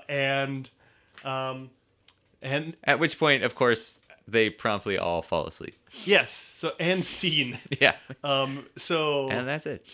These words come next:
Speaker 1: Uh, I guess, I think this is a show for children, but, you know, I usually like my resolutions to have a little bit more meat on their bones
Speaker 2: I mean,
Speaker 1: than
Speaker 2: how
Speaker 1: just
Speaker 2: would, how would you have liked it to end? Because it, in some ways, what was, I guess, what was the storyline?
Speaker 1: Well, I guess I w-, I guess it would have been nice to see them learn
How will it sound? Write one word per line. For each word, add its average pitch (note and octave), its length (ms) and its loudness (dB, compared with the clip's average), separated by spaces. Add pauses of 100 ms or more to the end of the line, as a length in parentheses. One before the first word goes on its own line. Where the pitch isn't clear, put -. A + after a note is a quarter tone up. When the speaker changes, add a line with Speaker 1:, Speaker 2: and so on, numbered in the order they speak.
(640)
Speaker 1:
Uh, B2+ 400 -6
I E3+ 80 0
guess, C#4+ 220 -2
I C4 80 6
think D4 160 0
this B3+ 160 4
is D4 100 -6
a D4+ 60 0
show - 200 4
for C#4 120 0
children, E3+ 420 2
but, F#3 220 -2
you G3+ 100 -4
know, G3 80 2
I G3 60 4
usually G#3 340 0
like F3 200 0
my D#3+ 120 0
resolutions D3 600 0
to C#3 80 -6
have C#3+ 140 4
a - 20 -2
little C#3 180 -2
bit C#3+ 140 -2
more C3 160 0
meat B2+ 200 -4
on B2 140 -4
their B2 140 -4
bones C3 400 -4 (340)
Speaker 2:
I D#3 60 -4
mean, D3+ 140 2
Speaker 1:
than D3+ 60 6
Speaker 2:
how F3 100 10
Speaker 1:
just F3 120 6
Speaker 2:
would, - 80 -2
how F3+ 140 8
would D3+ 160 2
you F3+ 80 6
have D#3 120 6
liked C3+ 220 6
it A#2 80 -6
to B2+ 180 4
end? C3+ 200 6
Because B2 240 2
it, C#3 160 -2
in C3 160 -2
some E3 180 0
ways, C#3 260 2
what C3+ 240 4
was, C3 320 2
I A#2 120 4
guess, C3 180 0
what B2 160 -2
was B2 180 0
the A#2 100 -2
storyline? G2 680 2 (1120)
Speaker 1:
Well, F3+ 100 4
I F#3 40 4
guess C#4+ 160 2
I C#4 40 6
w-, F#3 180 2
I E3+ 120 6
guess G#3 200 0
it F#3+ 120 2
would E3+ 100 2
have E3+ 100 0
been D3+ 120 0
nice D3 220 0
to D3 100 -4
see D3 240 -4
them B2+ 280 -4
learn C3+ 320 -2